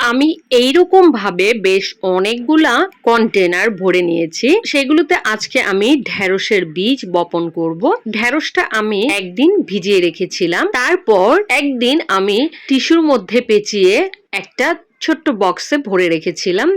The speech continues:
তাতেই অঙ্কুর বেরিয়ে গিয়েছে। এখানে দেখতে পাচ্ছেন কিচেন কম্পোস্টের ওপর আমি আবার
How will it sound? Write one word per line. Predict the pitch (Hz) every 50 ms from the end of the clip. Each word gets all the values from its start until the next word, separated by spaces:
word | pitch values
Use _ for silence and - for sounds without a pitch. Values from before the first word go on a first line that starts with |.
| 370 -
তাতেই | - 185 175 170 - - 202 196 226 320 415
অঙ্কুর | 220 220 220 214 202 - 226 202 185
বেরিয়ে | 170 185 170 165 165 160 160 156
গিয়েছে। | 151 160 156 143 139 139 - - - - - - _
এখানে | - 285 294 - - 392 403 415 392
দেখতে | 277 262 233 - _ - 208
পাচ্ছেন | - 180 175 - - - 247 285 330 320 -
কিচেন | - 233 226 220 - 285 311 330 330 -
কম্পোস্টের | - 214 196 196 185 - 202 202 208 202 - - 233 226 226 -
ওপর | 208 196 180 180 - 190 185 185 214 269 294 - - 175 180
আমি | 175 185 202 220 - - _ _ 190 185 185
আবার | 180 180 240 226 190 190 226